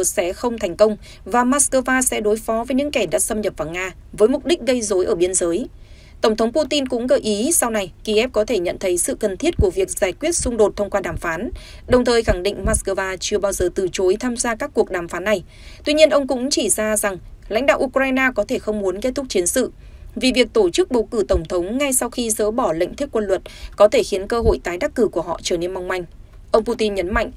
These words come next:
chính quyền hiện tại rõ ràng chưa sẵn sàng cho việc này. Đó là lý do họ không quan tâm đến việc chấm dứt xung đột và tiếp tục tiến hành những hành động khiêu khích ở khu vực Kursk, tương tự như những gì họ đã làm ở Belgorod trước đó.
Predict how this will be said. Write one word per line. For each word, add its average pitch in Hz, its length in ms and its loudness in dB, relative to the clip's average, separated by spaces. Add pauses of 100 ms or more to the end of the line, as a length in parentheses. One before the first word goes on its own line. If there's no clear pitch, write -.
(240)
chính 285 180 2
quyền 294 160 6
hiện 247 180 2
tại 208 300 0
rõ - 200 0
ràng 226 280 -2
chưa 226 160 0
sẵn 214 200 0
sàng 202 220 -2
cho 190 100 -4
việc 175 200 -4
này. 165 180 -8 (240)
Đó 214 160 10
là 262 100 2
lý 220 160 0
do 254 140 0
họ 247 260 0
không 277 240 -2
quan 269 180 0
tâm 254 200 4
đến 202 220 -2
việc 254 220 0
chấm 196 220 0
dứt 339 180 0
xung 214 240 0
đột 185 180 4 (300)
và 196 160 0
tiếp 339 200 0
tục - 180 0
tiến 214 200 2
hành 254 220 -2
những 202 240 -2
hành 233 160 -4
động 180 140 -2
khiêu 214 180 0
khích - 200 -4
ở 196 60 0
khu 208 140 0
vực 180 200 0
Kursk, - 300 -2 (460)
tương 302 180 4
tự 302 140 4
như 240 180 2
những 247 280 2
gì 254 180 2
họ 196 160 -4
đã 185 120 -4
làm 214 240 -2
ở 175 160 0
Belgorod 185 440 0
trước - 180 -2
đó. 180 300 -4